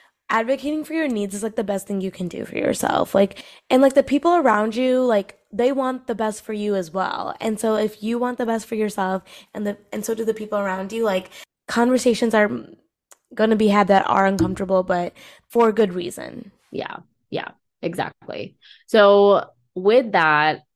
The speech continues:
Speaker 2: I want everyone to reflect on what it, they kind of conversation they can have this week and moving forward. And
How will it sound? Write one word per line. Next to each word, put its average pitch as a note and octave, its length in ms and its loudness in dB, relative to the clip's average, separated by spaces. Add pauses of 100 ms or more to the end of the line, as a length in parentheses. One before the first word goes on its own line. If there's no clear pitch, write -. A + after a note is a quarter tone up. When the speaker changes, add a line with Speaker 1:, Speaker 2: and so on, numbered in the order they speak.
(100)
Speaker 2:
I F3+ 160 2
want F3 420 -4
everyone G3 400 -4
to B3 100 -8
reflect G#3 400 -4
on E3 380 -4
what E3 180 -2
it, D#3+ 200 -6 (100)
they E3 320 0
kind D#3+ 220 -10
of F3 60 -10
conversation E3 460 -6
they D#3+ 120 -2
can D#3+ 100 -6
have D3+ 400 -2 (180)
this F3 260 -2
week E3 200 -4
and E3 100 -4
moving D3+ 240 -6
forward. D3+ 600 0
And D3 360 -2